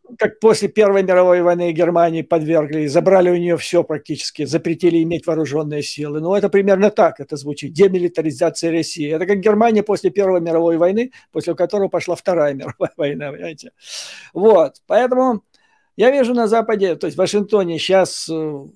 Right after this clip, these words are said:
такая, э, наиболее, э, популярная, что ли, точка зрения. Нужно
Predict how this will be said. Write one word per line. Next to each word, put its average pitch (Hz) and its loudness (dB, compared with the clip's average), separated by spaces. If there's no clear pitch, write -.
такая, 156 -8
э, - -20
наиболее, 175 2
э, 156 -8
популярная, 185 2
что - -2
ли, 170 0
точка 180 -2
зрения. 151 -2
Нужно 202 0